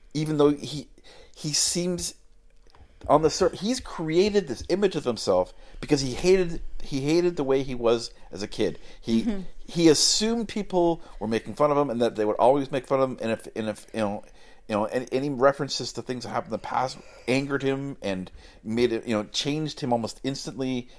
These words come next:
Speaker 1: You know, it's like a Jekyll and Hyde kind of, uh, like, there were trigger words that, that should
Speaker 2: Mm-hmm.
Speaker 1: not have created the effect that it did. But it's because he's built up this image of himself, and, and he very clearly tells, you know, he, he, he clearly tells Sam that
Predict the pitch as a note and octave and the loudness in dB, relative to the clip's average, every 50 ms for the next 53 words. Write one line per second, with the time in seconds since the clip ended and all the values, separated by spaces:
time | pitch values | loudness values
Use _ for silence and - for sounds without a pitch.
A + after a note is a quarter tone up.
0 | - - - - G#2 G2+ F#2 F#2 F2 E2 G2 - G2 F#2 F2+ E2 - A#2 A2+ A2 | -20 -20 -10 -6 -2 0 0 0 0 -2 -6 -8 -6 -6 -6 -4 0 0 2 2
1 | A#2 G#2+ G#2 G2+ G#2+ A2 A#2+ A2+ - - A#2 G#2+ G2+ F#2 F2 - - - F#2+ F#2 | 2 0 2 0 0 0 0 -2 -4 -4 -4 -2 -2 -2 -4 -6 -4 0 2 2
2 | F2 E2 E2 D#2+ D#2 - - - - - - - - G2+ G2+ - - - - G#2+ | 2 2 2 0 -2 -6 -16 -20 -20 -20 -20 -18 -10 -10 -8 -8 -10 -16 -6 -2
3 | B2 B2 A#2+ - - - - - - D3+ D#3 D#3+ D#3+ D3 C#3 C#3 C3+ C#3 - D3 | 0 0 0 0 -2 -18 -14 -4 -2 -2 0 0 2 2 2 2 2 4 4 4
4 | G#2+ - - - G#2+ B2 A#2 - - - - - - - _ - - - - - | 4 4 0 0 4 4 4 4 0 -12 -20 -20 -20 -20 _ -12 -10 -8 0 6
5 | F3 F#3 F3+ D3 D3 D#3+ D#3+ C#3+ C3 - D3 C#3 C3+ C3 - - - C3 C3 B2+ | 8 8 8 8 6 2 2 2 0 8 10 10 10 10 6 -4 -2 0 0 2
6 | A#2+ A2+ G#2 G2+ - - - - A2+ G#2+ G2+ F#2+ - - A#2 - - F#2+ F2 F2 | 2 0 -2 -4 -8 -16 -10 -8 -4 -4 -4 -2 0 -2 -2 -2 -2 -4 -4 -4
7 | E2 - C3 B2+ A2 E2+ - - - - - - - C3 C#3 C#3+ - F3+ - F#3+ | -4 -4 -2 -2 -2 -2 -4 -8 -10 -6 -6 -4 -2 -2 -2 -2 -2 -2 2 2
8 | G3 E3 D#3+ C#3+ - - - - F#3+ G3 G3+ - - E3+ F#3 - - - A#2+ G#2+ | 2 2 2 -4 -6 -6 2 2 2 2 2 2 4 4 4 4 2 -2 -2 -2
9 | G2 - - - - - - - - - - - - E3+ F#3 G#3 F#3 - D3+ C3+ | -2 -2 -6 -8 -8 -12 -16 -14 -16 -14 -10 -2 -2 0 0 0 -2 -4 -2 -4
10 | A#2+ A2 - - A#2 G#2+ G#2 G#2 - - - - - - - B2+ C#3 G#2+ C3+ D3 | -4 -4 2 6 8 8 8 8 4 -16 -16 -20 -18 -8 -6 -4 -2 0 0 0
11 | D3 C3+ D#3 F#3+ G3 E3 - - - - G#3 B3+ B3+ G3+ B2+ - - - F3+ A3+ | 0 2 4 4 4 4 2 -4 -4 -2 0 2 2 2 0 0 0 2 2 2
12 | C#4+ A3 - - - - - - A#2+ G#2+ G#2+ G#2 G2+ - - - A2+ G#2 - B2 | 2 0 -2 -6 -16 -16 -10 -4 -2 0 0 0 -2 -4 -6 -8 -8 -8 -6 -10
13 | B2 - - B2 B2 - - A2 A#2+ A2+ - - - F3 G#3+ F#3+ E3 - - E3+ | -12 -10 -10 -12 -12 -10 -8 -10 -10 -10 -10 -6 -6 -4 -4 -4 -6 2 2 2
14 | F#3+ E3+ - - G#2+ F#2 F2 F#2 E2+ G#2 G#2+ - | 2 2 0 0 0 0 0 0 0 0 0 0